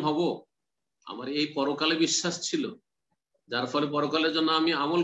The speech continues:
করেছি, আর আমার পরিণামও ভালো হয়েছে, আমার রেজাল্ট ফলাফলও ভালো হয়েছে।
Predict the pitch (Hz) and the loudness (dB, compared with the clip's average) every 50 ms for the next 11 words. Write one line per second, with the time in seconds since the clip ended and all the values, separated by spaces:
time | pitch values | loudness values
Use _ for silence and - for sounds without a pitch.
0 | 175 190 180 175 175 - - 131 117 - _ _ _ _ _ _ _ _ _ _ | 2 2 0 0 0 -4 -6 -10 -12 -14 _ _ _ _ _ _ _ _ _ _
1 | _ _ _ _ - 117 113 123 123 127 139 143 139 139 139 135 139 139 139 147 | _ _ _ _ -12 -8 -4 -2 -2 0 0 -2 0 2 4 4 4 4 4 4
2 | 156 143 127 131 139 135 127 131 127 123 - 135 131 131 139 135 127 120 120 127 | 2 2 2 2 2 2 2 0 0 -2 -2 -2 -2 -2 -2 -2 -2 -2 -2 -2
3 | 131 120 - 120 120 120 117 - - 110 107 104 95 95 98 95 - - - - | -4 -4 -4 -6 -6 -4 -6 -6 -8 -8 -8 -8 -8 -10 -12 -14 -12 -14 -12 -12
4 | - - | -12 -14